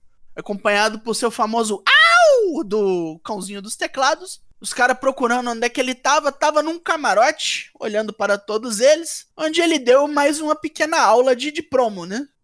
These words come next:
Zoou o barraco de todo mundo, olhou pro Roderick Strong e falou, "Nunca foi você, sempre foi seu amigo. Eu sempre quis o Adam Cole. É ele que tem o ouro que eu quero."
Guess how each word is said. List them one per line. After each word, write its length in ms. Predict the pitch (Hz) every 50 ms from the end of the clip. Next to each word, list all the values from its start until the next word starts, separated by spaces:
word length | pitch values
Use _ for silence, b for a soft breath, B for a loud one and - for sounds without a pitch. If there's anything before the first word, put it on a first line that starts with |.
| _ _ -
Zoou 420 | 165 - 190 208 202 185 202 247 254
o 40 | 214
barraco 460 | 214 202 196 214 226 247 - - 233
de 140 | 202 202 190
todo 320 | - 240 240 226 208 208
mundo, 520 | 196 202 220 254 277 269 254 240 214 220
olhou 280 | 208 208 214 220 233 240
pro 180 | 240 240 220 220
Roderick 360 | 220 220 208 208 202 196 -
Strong 340 | - - 202 220 240 240 226
e 40 |
falou, 300 | 208 247 208 190 175 - B B B B - - -
"Nunca 280 | 247 349 - - 262
foi 240 | 220 - - 214 196
você, 520 | 180 156 147 - - - - 113 90 - 180 _ - - -
sempre 320 | - - 190 220 - -
foi 120 | - 220
seu 200 | 220 - - 233
amigo. 520 | 240 208 175 185 214 226 185 165 _ 185 _ _ _ _ _
Eu 60 | 156
sempre 280 | - - 233 269 _ _
quis 220 | - 247 240 294
o 40 | -
Adam 260 | 247 247 277 226 185 _ _
Cole. 260 | - 208 226 185 - _ b b b b b
É 120 | 175 202 190
ele 380 | 190 208 254 339 359 302 226
que 140 | 190 - -
tem 140 | - 220 208
o 100 | 185 175
ouro 300 | 185 202 226 220 190 165
que 100 | _ -
eu 80 | 156 - -
quero." 300 | - 147 135 107 -